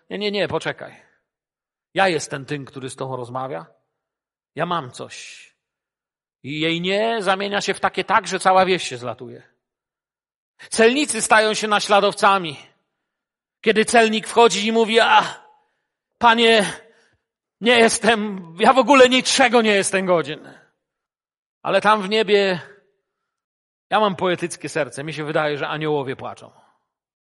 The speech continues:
Mi się wydaje, że gdyby Bóg miał chusteczkę, to by obtarł i powiedziałby do niego: „Synek, chodź do domu”. W cudzołożnicach przyprowadzona i rzucona w proch. To była ta, co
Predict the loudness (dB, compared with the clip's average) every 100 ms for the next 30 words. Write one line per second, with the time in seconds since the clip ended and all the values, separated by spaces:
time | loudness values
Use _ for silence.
0 | _ -10 -8 -2 0 0 -2 -6 -8 -8
1 | -8 -8 -8 -8 -10 -10 -10 -12 -10 -6
2 | -6 -8 -10 -12 -14 -20 _ _ _ _
3 | _ _ _ _ -16 -8 -6 -6 -8 -8
4 | -10 -10 -10 -10 -10 -12 -16 -20 -18 -16
5 | -14 -16 -16 -20 -20 -20 _ _ _ _
6 | _ _ _ _ _ _ _ _ -8 -6
7 | 0 0 0 -4 0 2 2 -2 -6 -2
8 | 0 0 0 0 0 -2 -8 -16 _ _
9 | -6 -2 0 2 2 2 0 -4 -16 _
10 | _ _ _ _ -16 -6 0 0 0 -8
11 | -14 _ _ _ _ _ _ _ _ _
12 | _ _ _ -14 -4 -2 0 -2 -2 -4
13 | -6 -8